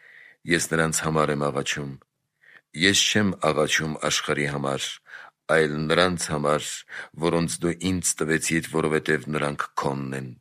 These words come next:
Եվ ինչ որ իմն է, բոլորը քոնն է։ և ինչ որ քոնն է,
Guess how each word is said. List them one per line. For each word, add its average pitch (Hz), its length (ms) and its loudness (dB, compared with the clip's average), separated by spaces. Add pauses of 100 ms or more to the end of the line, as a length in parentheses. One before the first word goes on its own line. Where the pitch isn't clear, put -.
(720)
Եվ 90 160 4 (160)
ինչ 123 300 4
որ 117 320 2
իմն 101 400 2
է, 71 140 0 (100)
բոլորը 90 520 4
քոնն 80 540 -2
է։ 65 100 -6 (600)
և 92 240 2
ինչ 110 280 2
որ 101 240 0
քոնն 87 480 0
է, 71 120 2